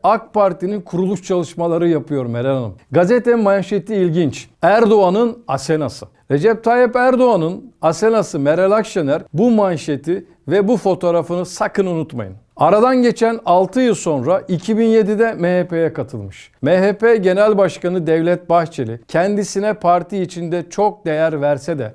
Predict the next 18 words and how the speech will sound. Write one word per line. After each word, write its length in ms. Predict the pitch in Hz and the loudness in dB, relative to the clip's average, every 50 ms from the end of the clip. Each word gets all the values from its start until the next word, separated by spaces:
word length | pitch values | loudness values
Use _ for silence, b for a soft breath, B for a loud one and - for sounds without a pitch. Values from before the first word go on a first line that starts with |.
| b b - | b b -4
M 120 | 135 156 | -2 0
H 180 | 185 208 208 208 | 0 0 0 2
P'nin 360 | 208 208 220 233 240 233 196 | 2 2 2 2 2 2 2
de 180 | 202 180 147 143 | 0 0 0 0
başına 380 | 165 160 - - 175 180 180 | -2 -2 -2 -4 -4 -4 -2
geçmek 500 | 160 147 156 147 156 - 165 160 156 - | -2 0 -2 -2 -2 -6 -6 -6 -6 -8
istedi. 280 | 139 - - - 101 - - - 139 | -10 -10 -10 -14 -14 -16 -6 0 2
Devlet 440 | 160 185 202 220 233 226 233 - | 2 4 4 4 2 2 2 2
Bahçeli'yi 600 | 226 226 220 190 - - 208 185 175 156 135 113 | 2 2 2 0 -2 -2 0 2 2 2 0 0
devirmek 500 | 135 147 165 180 196 196 202 220 220 - | 0 0 2 2 2 2 0 0 -2 -2
isteyen 400 | 196 170 - - 156 135 139 147 | -6 -8 -6 -4 -4 -2 -2 -2
muhalefetin 800 | 151 147 156 165 165 170 170 156 - 151 151 139 - 202 214 214 - _ - | -2 0 0 0 2 0 0 -2 -4 -6 -8 -6 -6 -6 -6 -6 -10 _ -4
başrolünü 840 | 117 147 170 190 175 - - - 175 156 147 139 139 139 139 143 135 | 0 2 2 2 2 -2 -4 -2 0 0 0 0 -2 -2 -2 -4 -4
üstlendi. 500 | 123 - - - 117 107 104 95 95 92 - _ _ | -6 -8 -10 -10 -10 -10 -8 -10 -14 -16 -20 _ _
Fakat 560 | _ - - 226 233 - 240 240 233 - - b b b b | _ -2 0 0 2 2 2 2 0 -4 -10 b b b b
Tansu 360 | - 160 170 196 180 - 233 - | -2 0 0 0 -2 -4 -6 -6
Çiller'den 600 | - 254 240 247 247 240 226 202 175 180 165 147 | -4 -4 0 2 2 2 2 2 2 0 -2 -2
sonra 580 | 131 - 156 139 135 127 170 196 214 - - | -4 -4 -4 -4 -2 -2 -2 -4 -4 -6 -10